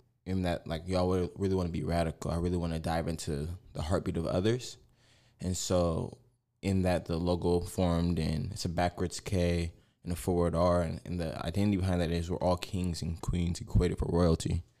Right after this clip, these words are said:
And regardless of what you've gone through, whatever the cards you've been dealt, a lot of times we allow social media and others to define who we are, but we don't pick up the paintbrush ourselves and paint our own masterpiece. And so everything that New Radical releases and drops is to really be like, yo, like,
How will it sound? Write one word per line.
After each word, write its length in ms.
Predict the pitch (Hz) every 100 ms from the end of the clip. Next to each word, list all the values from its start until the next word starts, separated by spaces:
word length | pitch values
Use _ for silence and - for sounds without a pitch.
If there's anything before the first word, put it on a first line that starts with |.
| _ - - - -
And 80 | 92
regardless 520 | 87 104 110 110 -
of 140 | 92
what 220 | 92 87
you've 140 | 87 87
gone 320 | 87 87 90 -
through, 340 | 90 87 95 95 -
whatever 520 | 76 92 92 90 87
the 120 | 85
cards 300 | - 92 87
you've 100 | 90
been 160 | 82 82
dealt, 420 | 90 87 82 - - - _ _ _ -
a 40 |
lot 180 | 98 98
of 60 |
times 240 | 107 92 90
we 80 | 92
allow 460 | 87 90 87 85
social 380 | 82 90 95 -
media 400 | 87 87 87 85
and 140 | 82
others 400 | 78 92 85 82
to 160 | - 92
define 380 | 85 - 90 87
who 100 | 92
we 160 | 85
are, 300 | 80 82 - - - _ _ _ _
but 140 | 95 92
we 100 | 101
don't 160 | 92
pick 160 | - -
up 60 |
the 80 | 80
paintbrush 400 | 82 92 - 82
ourselves 580 | 95 92 95 87 80 -
and 160 | - 82
paint 160 | 92
our 140 | 71 76
own 240 | 85 85
masterpiece. 680 | 90 87 - - 85 - - _ _ _ _
And 120 | 82
so 140 | 87 -
everything 320 | 95 104 107
that 120 | 92
New 120 | 90
Radical 320 | 92 87 87 85
releases 500 | 85 90 95 90 85
and 120 | 82
drops 420 | 90 104 101 -
is 140 | 82
to 100 | -
really 220 | 82 87 85
be 160 | 85
like, 260 | 82 80 82
yo, 220 | - 120
like, 260 | 92 92